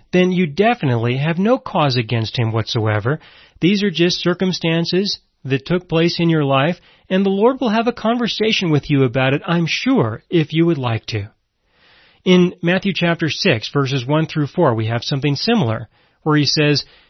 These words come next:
beginning in Matthew chapter six, verse one, "Take heed that you do not do your charitable deeds before men, to be seen by them. Otherwise,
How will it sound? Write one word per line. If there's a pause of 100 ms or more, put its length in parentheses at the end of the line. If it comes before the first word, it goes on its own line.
beginning
in
Matthew
chapter
six,
verse
one, (360)
"Take
heed
that
you
do
not
do
your
charitable
deeds
before
men, (340)
to
be
seen
by
them. (560)
Otherwise,